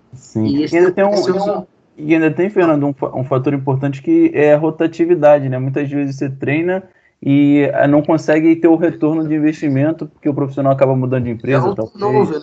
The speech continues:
Speaker 2: né? E, e eu vou te falar, essa pandemia aumentou mais ainda isso, né?
Speaker 1: Sim.
Speaker 2: A gente viveu um, um dois mil e vinte muito complexo,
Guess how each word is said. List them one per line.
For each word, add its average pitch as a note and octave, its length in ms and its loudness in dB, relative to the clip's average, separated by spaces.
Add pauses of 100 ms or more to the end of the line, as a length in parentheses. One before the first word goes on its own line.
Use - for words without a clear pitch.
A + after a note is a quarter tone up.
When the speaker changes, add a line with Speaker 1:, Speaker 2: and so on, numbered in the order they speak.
(120)
Speaker 2:
né? D3+ 120 -10
E, G3 460 -4 (480)
e D3 120 0
eu F3 60 0
vou F#3+ 100 0
te G3 80 -8
falar, A#3 600 0 (140)
essa B2+ 200 -8
pandemia D3+ 440 -6
aumentou G#3 480 -2
mais E3+ 320 -2
ainda C3 320 -4
isso, A2+ 320 -4
né? A#2 200 -6 (360)
Speaker 1:
Sim. - 160 -10
Speaker 2:
A A2 100 2
gente C3 440 -6
viveu D#3 380 -2
um, D3 440 -4
um B2+ 80 -2
dois C3+ 180 0
mil C#3 140 0
e - 20 -2
vinte C#3 380 -4
muito D3+ 280 0
complexo, C#3 800 -2